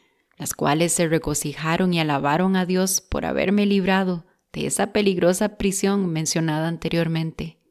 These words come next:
Prediqué la palabra de Dios con ánimo pronto y tuve muchas reuniones grandes y preciosas allí y en el condado vecino.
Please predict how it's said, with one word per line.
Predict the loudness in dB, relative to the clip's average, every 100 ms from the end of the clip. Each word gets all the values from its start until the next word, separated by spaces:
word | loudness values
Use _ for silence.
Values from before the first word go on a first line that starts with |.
| _ _ _ _ _ _
Prediqué | -4 0 0 0 0
la | 2
palabra | 2 2 4 4 2
de | 2
Dios | 2 2 0 -2
con | -4 -2
ánimo | 0 2 2 2 2
pronto | 0 0 -4 -10 -10 _ _ _ _ _ -18
y | -6
tuve | 0 2 2
muchas | 2 2 2
reuniones | 4 2 2 2 0
grandes | -2 -2 0 -2 -4
y | -6 -6
preciosas | -4 -2 0 0 0 -2 -4
allí | -4 -6 -8 -10 _ _ _
y | -4
en | -2
el | 0
condado | 2 2 4 4 4
vecino. | 2 2 2 0